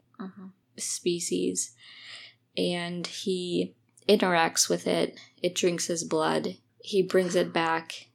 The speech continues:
Speaker 2: Well, he
Speaker 1: Incredible.
Speaker 2: becomes young again, I
Speaker 1: Yeah.
Speaker 2: guess. Um, he becomes his, like, most ideal self and returns to the island and is like, "I need to share this gift. This angel helped me. He can help this island. This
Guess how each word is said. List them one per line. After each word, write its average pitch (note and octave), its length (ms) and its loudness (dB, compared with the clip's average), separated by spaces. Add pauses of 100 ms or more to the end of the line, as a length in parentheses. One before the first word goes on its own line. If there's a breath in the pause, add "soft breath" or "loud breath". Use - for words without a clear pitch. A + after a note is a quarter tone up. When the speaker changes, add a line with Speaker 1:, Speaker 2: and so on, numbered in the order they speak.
(140)
Speaker 2:
Well, F#3 240 12
he - 160 6
Speaker 1:
Incredible. G3 100 6
Speaker 2:
becomes F3+ 300 2
young F3 260 4
again, E3 540 0 (160)
I - 120 0
Speaker 1:
Yeah. - 80 0
Speaker 2:
guess. - 440 -2 (680 loud breath)
Um, F3+ 500 -2 (100)
he G3+ 160 -4
becomes F3 400 2
his, F3 260 -2
like, E3 220 0
most E3 680 -2 (280)
ideal F3 400 0
self E3 560 0 (640 soft breath)
and F3 460 0
returns F3+ 480 -2
to F#3 80 0
the E3+ 140 -2
island D#3+ 440 0
and F3 260 0
is E3 160 0
like, D#3+ 160 0
"I D#3+ 120 4
need E3 220 -2
to E3 80 0
share D#3+ 280 2
this D#3+ 220 -2
gift. - 520 -2
This F3 380 0
angel E3 320 0
helped E3 400 -4
me. E3 320 0
He F3 260 -2
can F3+ 160 0
help F3+ 280 -4
this D#3 260 0
island. D#3+ 680 -4
This D#3+ 200 2